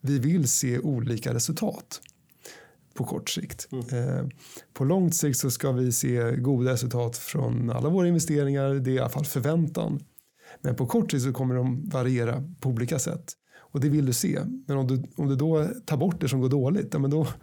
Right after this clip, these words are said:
Speaker 1: då får du inte den här diversifieringskraften som, som just är grundtanken.
Speaker 2: Precis, jag tycker det är en <clears throat> jätteviktig poäng där.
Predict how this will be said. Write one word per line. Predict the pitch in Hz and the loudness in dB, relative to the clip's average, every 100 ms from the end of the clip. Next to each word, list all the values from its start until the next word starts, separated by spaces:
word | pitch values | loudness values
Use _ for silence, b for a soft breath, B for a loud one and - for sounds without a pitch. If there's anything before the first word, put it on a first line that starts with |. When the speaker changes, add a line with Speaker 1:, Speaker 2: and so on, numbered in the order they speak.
| B B B B B B _ | B B B B B B _
Speaker 1:
då | 143 | -4
får | - 175 | 2 4
du | |
inte | 185 143 | 4 2
den | 120 | 2
här | 117 | 2
diversifieringskraften | 113 123 - 131 113 - 127 120 135 | 0 -2 -2 -2 -2 -2 -4 -4 -4
som, | 123 123 135 196 | -2 -2 -4 -6
som | 143 143 | -4 -2
just | 127 120 | -2 -2
är | 123 | -2
grundtanken. | 120 135 120 120 160 147 - 78 - _ - - - - - - _ _ _ - | 0 0 0 0 -2 -2 -4 -6 -10 _ -20 -20 -20 -20 -20 -20 _ _ _ -14
Speaker 2:
Precis, | 107 110 123 | -8 -6 -6
jag | 120 | -6
tycker | 131 131 | -6 -4
det | 131 | -4
är | 117 - | -6 -8
en | 185 170 | -8 -6
<clears throat> | |
jätteviktig | 139 131 117 107 - 120 | -4 -6 -6 -8 -8 -10
poäng | 110 107 | -8 -6
där. | 123 | -8